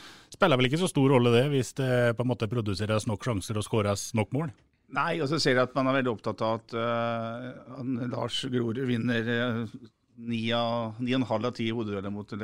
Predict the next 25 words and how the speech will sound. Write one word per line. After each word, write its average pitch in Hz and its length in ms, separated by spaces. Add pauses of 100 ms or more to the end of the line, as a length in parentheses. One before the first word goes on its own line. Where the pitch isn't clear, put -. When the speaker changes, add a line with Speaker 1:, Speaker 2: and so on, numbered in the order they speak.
Speaker 2:
Jørgen 107 240
Strand 101 180
Larsen 95 300
på - 100
lørdag. 95 300
Det 113 80
er 95 80
ikke - 100
jeg 101 120
så - 80
veldig 98 100
opptatt 95 240
av, 117 80
for 117 80
det 110 80
gjør 104 320
Grorud 95 320
nesten 95 240
mot 90 80
alle 98 240
spisser 95 320
i 95 140 (420)
Eliteserien. 101 480
Jeg - 20
er 123 80